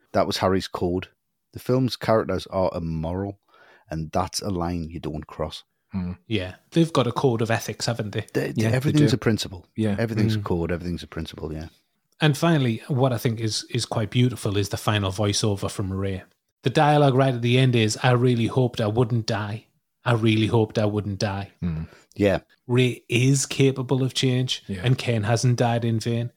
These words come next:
Speaker 3: It's a very subtle arc for Ray, but it's a seismic revelation, which is just whispered. Very much in keeping with the way McDonagh has balanced everything throughout the film.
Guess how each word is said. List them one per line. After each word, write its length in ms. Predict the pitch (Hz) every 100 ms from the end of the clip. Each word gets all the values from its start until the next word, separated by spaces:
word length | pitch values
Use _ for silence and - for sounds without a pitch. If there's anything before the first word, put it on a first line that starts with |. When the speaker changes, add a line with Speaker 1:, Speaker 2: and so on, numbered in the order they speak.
| _ _ _ -
Speaker 3:
It's 180 | 120 123
a 40 |
very 380 | 110 120 131 135
subtle 500 | - 143 - 120 -
arc 320 | 127 127 147 -
for 200 | 147 117
Ray, 340 | 107 98 95 - _
but 140 | 123 107
it's 160 | -
a 40 | 95
seismic 580 | - 104 110 117 135 123
revelation, 680 | 120 107 104 110 143 120
which 200 | 110 -
is 100 | 104
just 300 | - 104 -
whispered. 420 | 101 98 - 110 - _ _ -
Very 160 | 135
much 240 | 127 117 123
in 80 |
keeping 320 | 113 120 113 110
with 140 | 104
the 80 | 107
way 180 | 110 107
McDonagh 460 | 104 - 110 107
has 100 | 104
balanced 460 | - 104 98 95 - _ _
everything 440 | 120 110 107 120 107
throughout 360 | 117 107 104
the 80 | -
film. 300 | - 107